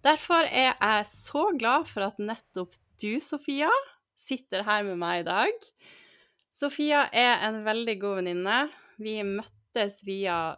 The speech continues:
en Facebook-gruppe, Hårmodeller i Oslo,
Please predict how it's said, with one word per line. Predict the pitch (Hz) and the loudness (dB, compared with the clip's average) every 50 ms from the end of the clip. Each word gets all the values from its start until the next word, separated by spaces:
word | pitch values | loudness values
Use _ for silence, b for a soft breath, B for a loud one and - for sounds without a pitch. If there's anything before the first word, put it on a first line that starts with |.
| _ _ _ _ _ _ _ - | _ _ _ _ _ _ _ -10
en | 180 180 185 | -8 -8 -8
Facebook-gruppe, | 180 - - 180 180 233 - - - - 247 247 - - - 208 202 220 240 240 247 _ - 175 165 170 | -10 -10 -8 -6 -6 -8 -8 -12 -12 -12 -12 -12 -12 -12 -12 -8 -6 -6 -6 -8 -10 _ -6 -6 -6 -6
Hårmodeller | - - 202 196 214 233 240 247 233 240 208 185 165 - | -6 -6 -4 -2 -2 -2 -4 -4 -4 -4 -4 -4 -4 -6
i | - 180 220 | -6 -6 -8
Oslo, | 233 - - - - - 392 220 | -8 -10 -14 -14 -6 -4 -2 -2